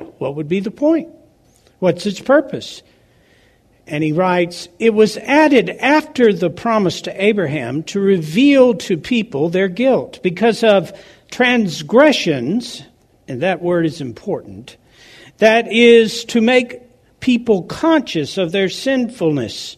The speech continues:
of sin, the, for, of the sinfulness of sin. And the law was ordained through angels and delivered to Israel by the hand of a mediator, Moses, the mediator between God and Israel,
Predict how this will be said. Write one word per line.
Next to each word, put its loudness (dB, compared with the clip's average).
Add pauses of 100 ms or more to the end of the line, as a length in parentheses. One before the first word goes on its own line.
(260)
of -4
sin, -4 (300)
the, -8
for, 2
of 2
the 2
sinfulness -2
of -6
sin. -4 (320)
And 0
the 4
law 8
was 6
ordained 4
through 2
angels 2
and 0
delivered 2
to 0
Israel 2
by 4 (320)
the 2
hand 2
of 2
a 4
mediator, 2
Moses, 2 (280)
the 2
mediator 4
between -2
God 2
and -4
Israel, -4